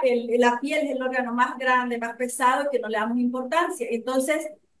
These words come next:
es bien delicada y bien, y nosotros, si tenemos la cara, los,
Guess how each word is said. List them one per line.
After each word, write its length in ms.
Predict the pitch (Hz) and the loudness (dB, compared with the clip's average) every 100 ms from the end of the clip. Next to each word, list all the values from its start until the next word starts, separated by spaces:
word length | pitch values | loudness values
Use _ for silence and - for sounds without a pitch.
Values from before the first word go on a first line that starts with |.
| 240 | -4
es 140 | 262 | 0
bien 240 | 285 349 349 | 4 6 6
delicada 600 | 349 330 285 269 269 277 | 4 4 4 4 4 2
y 100 | 269 | -2
bien, 320 | 294 320 - - | 2 2 0 -4
y 300 | 285 269 269 | -6 -2 -2
nosotros, 920 | 262 247 311 311 254 240 233 - - _ _ _ | 0 0 0 0 0 0 -2 -8 -18 _ _ _
si 420 | - - 269 247 | -12 -6 -2 -2
tenemos 360 | 247 240 269 311 | -2 -2 0 0
la 200 | 285 - | 0 0
cara, 280 | 277 262 254 247 | 0 0 0 0
los, 240 | 247 226 | 0 0